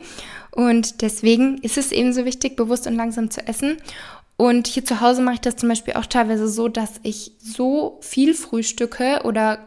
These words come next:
ein Frühstück habe und danach aber noch einen etwas größeren Snack,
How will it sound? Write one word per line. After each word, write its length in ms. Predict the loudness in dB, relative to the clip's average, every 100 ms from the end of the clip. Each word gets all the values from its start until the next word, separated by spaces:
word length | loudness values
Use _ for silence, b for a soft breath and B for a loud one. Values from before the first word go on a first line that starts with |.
| -16 -6
ein 140 | -6
Frühstück 520 | -2 0 0 -2 0
habe 160 | -2 0
und 120 | -2
danach 380 | 0 2 2 2
aber 240 | 0 0
noch 380 | 2 2 0 -6 B B B -2
einen 420 | 2 2 0 -6 -4
etwas 380 | -2 0 -4 -4
größeren 500 | 0 0 0 -4 -4
Snack, 560 | -2 2 4 2 0